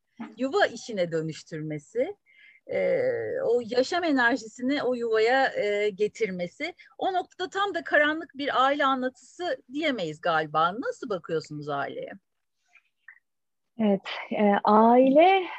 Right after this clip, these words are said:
Speaker 2: özellikle yani çekirdek aileye baktığımızda aslında toplumun, hepimiz biliyoruz hani o prototipi orada yaratılıp u-, uygun koşullarda,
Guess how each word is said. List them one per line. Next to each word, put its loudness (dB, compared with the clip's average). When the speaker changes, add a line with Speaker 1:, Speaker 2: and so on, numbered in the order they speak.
Speaker 2:
özellikle 0
yani -2
çekirdek 2
aileye 0
baktığımızda 2
aslında 2
toplumun, -2
hepimiz -6
biliyoruz 2
hani -6
o 2
prototipi 2
orada 4
yaratılıp 4
u-, -6
uygun 2
koşullarda, 0